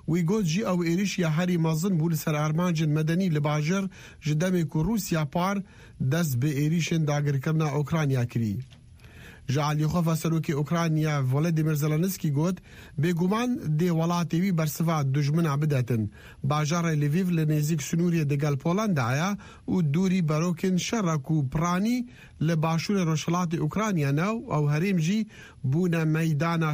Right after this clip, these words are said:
şerên van dawiyan di nêvbera hêzên Ukranî û Rûsya de. Wezîra Xezîneya Amerîkî Janet Yellen gehişta paytextê Çînê ji bo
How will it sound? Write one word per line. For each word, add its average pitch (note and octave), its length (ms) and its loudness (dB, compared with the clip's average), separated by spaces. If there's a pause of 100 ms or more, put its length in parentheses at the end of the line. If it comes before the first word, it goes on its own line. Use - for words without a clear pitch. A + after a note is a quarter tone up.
şerên D3+ 420 0
van F3 260 0
dawiyan E3+ 500 0 (360)
di A#3 60 0
nêvbera D#3+ 580 0
hêzên D3 400 2
Ukranî C#3 600 0 (100)
û E3 100 0 (220)
Rûsya B2+ 480 0
de. G2 120 -2 (880)
Wezîra D3 380 0
Xezîneya D3 480 0
Amerîkî C#3 540 0
Janet D3+ 340 0
Yellen F3+ 300 0
gehişta D#3 400 0
paytextê D3 580 -2 (100)
Çînê G#3 360 0 (380)
ji C#3 180 0
bo D#3+ 100 2